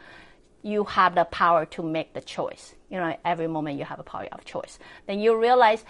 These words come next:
that choice is not made by your past. That choice is not made by your future. That po-, choice is simply made by who you are.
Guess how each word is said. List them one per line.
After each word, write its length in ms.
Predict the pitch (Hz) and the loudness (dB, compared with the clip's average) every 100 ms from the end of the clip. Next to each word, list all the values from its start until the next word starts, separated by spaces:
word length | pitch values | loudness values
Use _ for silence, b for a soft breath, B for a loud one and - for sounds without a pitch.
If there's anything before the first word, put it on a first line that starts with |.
| B | B
that 200 | 208 240 | 0 0
choice 380 | - 254 226 226 | 2 0 2 -2
is 160 | 190 - | -6 -4
not 240 | 185 175 | 0 0
made 180 | 170 160 | -2 -2
by 100 | 156 | -2
your 140 | 156 | -2
past. 380 | - - - - | -6 -6 -6 -6
That 140 | 143 160 | -10 -8
choice 280 | 165 143 | -8 -8
is 160 | 170 175 | -8 -8
not 140 | 220 | -6
made 160 | 202 196 | -4 -4
by 80 | 196 | -4
your 140 | 202 | -4
future. 380 | 196 254 254 143 | -6 -8 -4 -4
That 200 | 107 113 | -2 -4
po-, 200 | - - - | -6 -12 -12
choice 420 | - 196 175 185 - | -8 2 2 2 -4
is 120 | 170 | -14
simply 460 | - 160 160 180 | -8 -8 -6 -6
made 280 | 165 170 156 | -4 -6 -6
by 140 | 151 139 | -6 -6
who 200 | 180 156 | -6 -6
you 200 | 151 151 | -6 2
are. 240 | 175 - | 2 2